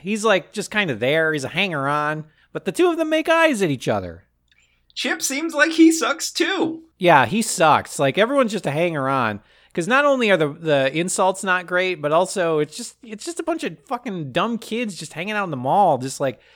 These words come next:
Speaker 1: this girl is literally just staring at a mannequin, and that's, that's enough grist for the mill for them to come up and be like, "Huh,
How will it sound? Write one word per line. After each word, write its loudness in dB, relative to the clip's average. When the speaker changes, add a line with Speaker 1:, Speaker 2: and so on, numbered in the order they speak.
Speaker 1:
this -8
girl 2
is -2
literally 2
just -6
staring -2
at 0
a 0
mannequin, -4
and -6
that's, 0
that's -2
enough -4
grist -2
for -4
the 0
mill 4
for -6
them -2
to -6
come -4
up 2
and -8
be -2
like, 0
"Huh, 0